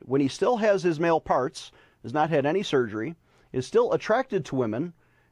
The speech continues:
and you're gonna allow him to shower with women, to room with women? In fact, you're gonna force women. Listen, when someone goes to jail, the government's role is to protect their safety, and no prisoner, male or female,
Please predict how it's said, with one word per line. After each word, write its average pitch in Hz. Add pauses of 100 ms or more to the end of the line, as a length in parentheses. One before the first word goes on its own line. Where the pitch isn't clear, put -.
and 135
you're 151
gonna 156
allow 143
him 139
to 123
shower 135
with 190
women, 214 (560)
to 120 (200)
room 170
with 196
women? 208 (600)
In 131
fact, 143
you're 147
gonna 135
force 165
women. 175 (420)
Listen, 127
when 135
someone 247
goes 175
to 147
jail, 120 (300)
the 131
government's 196
role 170
is 156
to 165
protect -
their 175
safety, 226
and 135
no 254
prisoner, 147
male 180
or 175
female, 156